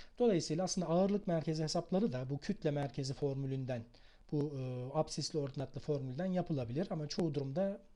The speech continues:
pratik olmaz. Paralel kuvvetlerin bileşkesi onlarda daha pratik olur. Fakat böyle birden fazla kütleler varsa bu analitik formül, burada yazdığımız apsisli ordinatlı formül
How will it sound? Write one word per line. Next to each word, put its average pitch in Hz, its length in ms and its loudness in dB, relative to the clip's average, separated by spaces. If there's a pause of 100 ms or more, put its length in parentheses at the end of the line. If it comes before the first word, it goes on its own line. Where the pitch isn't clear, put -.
pratik 165 280 0
olmaz. 104 360 -4
Paralel 156 340 4
kuvvetlerin 135 480 -4
bileşkesi 127 380 -6
onlarda 151 340 -4
daha 160 140 -2
pratik 120 320 -8
olur. 123 160 -4 (400)
Fakat 196 340 4
böyle 180 280 2
birden 185 320 2
fazla 160 300 0
kütleler 147 380 -2
varsa 165 480 -2 (1160)
bu 214 220 4 (240)
analitik 180 440 2
formül, 151 480 0 (220)
burada 139 200 -2
yazdığımız 127 540 -4
apsisli 139 440 -6
ordinatlı 123 480 -6
formül 185 440 -2